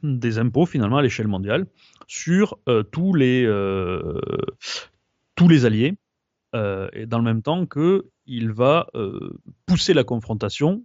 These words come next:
envers les ennemis, et cet ennemi, c'est en particulier, euh, en particulier la Chine, en, en, en ménageant relativement la Russie, mais avec l'idée que de toute façon, si la Chine tombe, ben, la Russie, ben, est à poil, hein, tout simplement.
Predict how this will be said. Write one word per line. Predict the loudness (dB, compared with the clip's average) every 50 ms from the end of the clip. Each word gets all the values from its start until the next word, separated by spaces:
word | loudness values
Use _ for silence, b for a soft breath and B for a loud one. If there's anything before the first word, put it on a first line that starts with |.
| _ _ -8
envers | -6 -2 0 0 0 0
les | -2 -2 0
ennemis, | 0 2 2 2 2 2 0
et | 0 -4
cet | -4 -6 -8 -6 -4
ennemi, | 0 2 2 2
c'est | 2 2 0
en | 0
particulier, | 0 -2 -6 -6 -10 -10 -10 -8 -6 -2 0 2 2 2
euh, | 0 0 -4 -8 B B B B B B B B B B B B B
en | B -2 0
particulier | 0 0 -2 -4 -10 -6 -4 -2 0
la | 0 0
Chine, | -2 -2 0 0 0 0 0 -2 B B B B B B B _ _
en, | -2 0 0 0 0 0 -2 -4 -4 -6
en, | -4 -4 -4 -4 -4 -6 -8 -8 -10 -12 -12
en | -10 -6 -2
ménageant | 0 2 4 4 4 4 4 4 2 2 2
relativement | 2 0 0 -2 -2 -4 -6 -6 -4 -2
la | -2 -2 -2
Russie, | -4 -4 -2
mais | -2 0 0
avec | 0 0
l'idée | -2 -2 -2
que | -2 -2
de | -4
toute | -6 -6
façon, | -6 -6 -6
si | -4 -4
la | -4 -4
Chine | -4 -6 -6 -4 -2 2
tombe, | 2 2 2 2 0 -4
ben, | -4 -6
la | -6 -6
Russie, | -6 -8 -8 -8 -6 -2 -2 -2
ben, | -2 -2 -4 -4
est | -4 0
à | 0 -2
poil, | -2 -2 -8 -10 -10
hein, | -12 -12 -12
tout | -12 -14 _ _ _ -18
simplement. | -18 -16 -14 -16 -18 -18